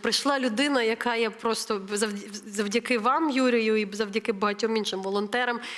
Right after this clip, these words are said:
ці Збройні сили справді можуть захищати вітчизну. Юрій Касьянов є, е, ну, не-, неважливо, я думаю, головне говорити не найвідоміший, а, е,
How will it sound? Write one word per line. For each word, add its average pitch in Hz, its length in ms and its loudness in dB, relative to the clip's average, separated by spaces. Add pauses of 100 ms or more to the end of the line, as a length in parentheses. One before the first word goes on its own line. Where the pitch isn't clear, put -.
(160)
ці 226 140 -2
Збройні 226 400 0
сили 247 320 2
справді 226 440 -2
можуть 214 300 0
захищати 202 720 0
вітчизну. 240 480 0
Юрій 220 280 2
Касьянов 233 640 0
є, 208 240 -2 (580)
е, 170 140 0 (280)
ну, 233 200 2 (100)
не-, 240 120 2
неважливо, 269 540 2
я 254 120 4
думаю, 247 280 2
головне 254 240 2
говорити 247 380 2
не 233 240 0
найвідоміший, 233 1000 2
а, 202 200 2 (420)
е, 190 180 0